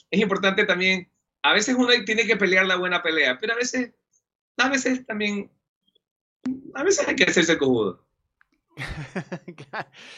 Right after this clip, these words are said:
Speaker 2: Suele pasar, suele pasar. Y ahora, eh, hay,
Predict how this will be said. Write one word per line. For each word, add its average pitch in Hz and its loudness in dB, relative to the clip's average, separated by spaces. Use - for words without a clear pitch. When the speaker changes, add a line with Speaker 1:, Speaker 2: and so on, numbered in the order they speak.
Speaker 2:
Suele 170 -2
pasar, 135 2
suele 180 -2
pasar. 147 -4
Y 170 2
ahora, 214 4
eh, 160 -2
hay, 185 -2